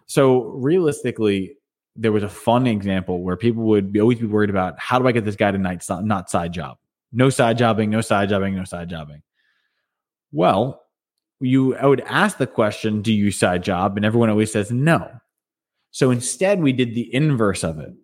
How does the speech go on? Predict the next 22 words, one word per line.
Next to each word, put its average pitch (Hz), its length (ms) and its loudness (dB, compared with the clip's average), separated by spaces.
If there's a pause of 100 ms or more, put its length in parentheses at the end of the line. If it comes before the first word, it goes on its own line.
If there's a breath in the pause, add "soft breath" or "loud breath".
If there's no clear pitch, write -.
(160)
And 113 140 4
it 113 40 6
would 110 180 2
say 113 180 4
things 113 280 0
like, 104 320 2 (320)
"Hey, 92 440 -4 (320)
I 131 220 2
know 123 340 4
that 107 160 0
there's 104 160 -2
a 92 40 -4
lot 107 460 2
of 110 80 -2
different 107 300 -4
customers 101 520 -2
with 87 120 -6
a 82 40 -10
lot 104 440 0
of 98 80 -2
different 95 380 -4
needs." 80 540 -10